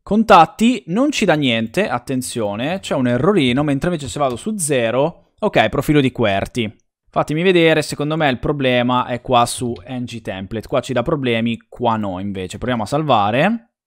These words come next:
vediamo un po'. Quindi contatti zero, profilo QWERTY, invece qua, ok, lista contatti, era N G template che dava, che dava problemi.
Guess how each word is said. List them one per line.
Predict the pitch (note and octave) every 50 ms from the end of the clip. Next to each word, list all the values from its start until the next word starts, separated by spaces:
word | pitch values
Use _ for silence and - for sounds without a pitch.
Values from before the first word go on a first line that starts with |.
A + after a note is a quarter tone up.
| _ _ _
vediamo | _ - G#2+ G#2 B2
un | F3 F3+
po'. | - C#3 G#2 F#2+ G#2 B2 E3 G3 - _ _ _ _ _ _
Quindi | - C#3 B2 A2+ A2 -
contatti | - C3+ B2 A#2+ - D3+ C3+ B2 A#2+ - - B2+ A#2+
zero, | A2 A2+ C3 B2 A2+ G#2+
profilo | A2 A2+ - - E3+ G#3+
QWERTY, | - F#3+ D3+ B2+ A#2+ A#2 A2+ - D3+
invece | C#3+ C3 B2 C#3+
qua, | C3 C3+ A#2+
ok, | B2+ - C#3 A#2+
lista | B2 C3+ - - C#3+
contatti, | - B2 G#2+ G#2+ - G#2+ F#2 F2 - _ - B2+ -
era | - C#3+ C#3 C#3 C#3 C#3 - - _ _ _ _
N | F3 E3+ E3
G | C3 C3+
template | B2+ - A2+ G#2+ G#2 - B2+ A#2+ A2+ -
che | - B2+
dava, | A#2 A#2 A#2 A#2 A#2 A#2 A#2 A2+ A2+ - - _ _ _ _ _
che | - D3+
dava | C#3 C#3+ C3+ C3
problemi. | A#2 B2+ B2 A#2 A2 A2+ G#2 G2 G2+ G#2+ G#2+